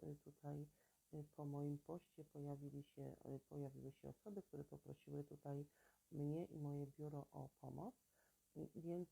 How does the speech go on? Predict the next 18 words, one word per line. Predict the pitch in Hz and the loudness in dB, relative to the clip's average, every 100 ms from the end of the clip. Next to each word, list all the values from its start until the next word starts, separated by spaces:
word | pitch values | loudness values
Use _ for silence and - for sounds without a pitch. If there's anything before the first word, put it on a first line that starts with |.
| - | -2
y, | 170 | -2
często | 165 180 180 - | -2 -4 -4 -6
miałam | 170 165 160 | -2 -2 -2
właśnie | 156 - 156 | -4 -8 -6
zadawane | 156 151 151 160 | -4 -4 -4 -4
pytania, | 156 151 - 151 151 147 | -4 -6 -6 -4 0 0
jak | 165 196 165 | 0 -2 -4
długo | 170 160 | -6 -6
to | 156 | -6
potrwa. | 147 147 147 - - - - - - - | -8 -4 -4 -4 -10 -10 -20 -20 -20 -4
No | 196 | 0
niestety | 226 220 - - 202 | 2 0 -4 -2 2
nie | 190 | 2
mogłam | 226 247 202 | 2 0 -4
każdemu | 180 160 156 165 165 | -4 -6 -4 -2 -2
odpowiedzieć, | - 160 143 135 - 160 | -4 -8 -4 -4 -4 -4
dlatego | 165 - 165 180 170 | -4 -2 -4 -2 -4
że | 165 165 | 0 0